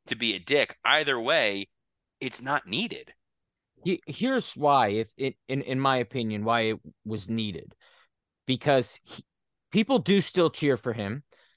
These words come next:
Speaker 2: Um, we got "Let's go Maxwell, Maxwell sucks" chants, right, in his match, which I thought the match did exactly what it was supposed to do. First off, he had, like, Ospreay moments in it. He was,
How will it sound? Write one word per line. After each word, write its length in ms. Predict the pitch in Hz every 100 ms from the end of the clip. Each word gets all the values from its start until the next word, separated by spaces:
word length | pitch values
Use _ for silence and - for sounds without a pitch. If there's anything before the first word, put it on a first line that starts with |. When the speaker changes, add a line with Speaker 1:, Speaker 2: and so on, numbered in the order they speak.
| _
Speaker 2:
Um, 280 | 127 131 120
we 140 | 120 143
got 260 | 147 -
"Let's 240 | 143 151 -
go 160 | 156
Maxwell, 640 | 143 143 143 - 143 135
Maxwell 440 | 139 131 131 143 135
sucks" 360 | - 127 -
chants, 480 | - 117 104 123 -
right, 320 | 120 117 135 -
in 100 | 135
his 160 | 139 131
match, 340 | 120 110 110
which 280 | 131 - - - -
I 120 | 156
thought 140 | 185
the 60 | 180
match 360 | 160 160 160 -
did 180 | 156
exactly 420 | 135 127 135 - 143
what 200 | 139 135 _
it 60 | 139
was 120 | 131
supposed 360 | - 117 127 113
to 60 |
do. 140 | 113 113
First 280 | - 226 143
off, 100 | 131
he 80 |
had, 140 | 220 214
like, 120 | 147
Ospreay 480 | 117 135 - 127 113
moments 380 | 107 104 98 113
in 80 |
it. 100 | 92
He 140 | 90 117
was, 260 | 117 101